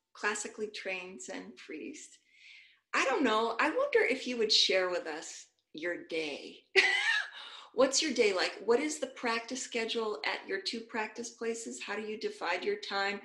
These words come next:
Do you see your day as being, like, part of it is, like, medieval Japan with the chanting and, you know, and then part of it is more,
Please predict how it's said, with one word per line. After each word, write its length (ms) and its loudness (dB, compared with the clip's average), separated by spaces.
Do 60 0
you 140 4
see 280 4
your 220 8
day 300 6
as 120 -2
being, 480 -2
like, 220 -2
part 180 6
of 140 8
it 180 6
is, 140 2
like, 260 2
medieval 420 4
Japan 680 4
with 100 2
the 60 -2
chanting 760 4
and, 180 -2
you 120 -2
know, 200 -2
and 140 10
then 180 6
part 160 6
of 140 6
it 80 6
is 200 4
more, 440 10